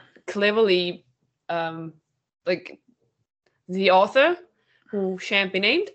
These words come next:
uh, was, I think that was very cleverly written, the way that, uh, well, we use, we use chess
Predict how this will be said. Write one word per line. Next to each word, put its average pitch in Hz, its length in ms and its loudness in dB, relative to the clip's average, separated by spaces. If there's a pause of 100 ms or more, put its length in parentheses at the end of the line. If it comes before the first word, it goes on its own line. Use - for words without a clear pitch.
(320)
uh, 202 340 6 (100)
was, 202 360 -4 (120)
I 196 60 0
think 226 200 0
that 220 120 6
was 208 120 -4
very 220 240 6
cleverly 202 680 2
written, 226 500 0
the 196 120 -4
way 190 200 4
that, 185 380 -2
uh, 170 260 2 (880)
well, 180 200 2
we 185 80 0
use, 185 480 -6
we 190 140 -6
use 185 280 -4
chess - 560 0